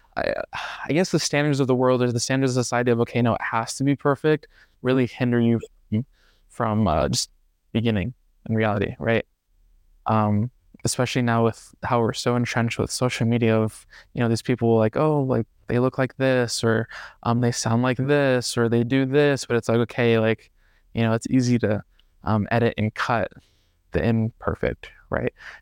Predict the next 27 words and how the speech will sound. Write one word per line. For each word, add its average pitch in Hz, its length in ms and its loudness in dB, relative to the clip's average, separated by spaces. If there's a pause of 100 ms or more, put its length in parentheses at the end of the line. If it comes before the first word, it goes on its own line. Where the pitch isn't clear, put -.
And 120 100 -2
that's 113 180 -2
typically 117 320 0
what 110 160 0
we 113 140 2
don't 113 300 0
see, 110 400 0 (180)
um, 104 420 0 (1080)
on 127 120 2
the 123 60 2
media 113 320 2
today 107 280 0
or 107 60 2
on 113 100 2
the 113 60 2
news 110 360 2
or, 101 200 0 (360)
you - 80 -2
know, 110 160 0
on 107 240 2
T - 200 -4
V. 107 140 2
And 104 220 0
so, - 340 -4 (480)
um, 107 420 0 (800)
but 127 120 0
anyways, 120 420 2